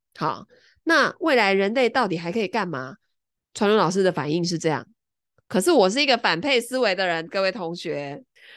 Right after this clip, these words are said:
我马上就，哦耶，他解放了我们，不用在那边一直考试了。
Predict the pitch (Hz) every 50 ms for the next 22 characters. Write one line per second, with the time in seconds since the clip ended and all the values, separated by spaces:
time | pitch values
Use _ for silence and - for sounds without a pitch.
0 | - - _ - - 262 339 359 381 294 240 208 - - 370 330 294 269 330 311
1 | 277 - - - 381 392 339 330 370 415 427 453 427 415 392 370 359 339 330 320
2 | 302 285 277 269 269 370 403 370 - - 294 262 262 262 381 392 359 311 302 294
3 | 285 262 262 254 262 285 269 254 - 285 320 359 370 349 - 359 349 339 320 330
4 | 349 330 277 277 - 285 262 214 208 220 214 - - 240 226 - 277 262 247 233
5 | 226 214 196 180 165 160 151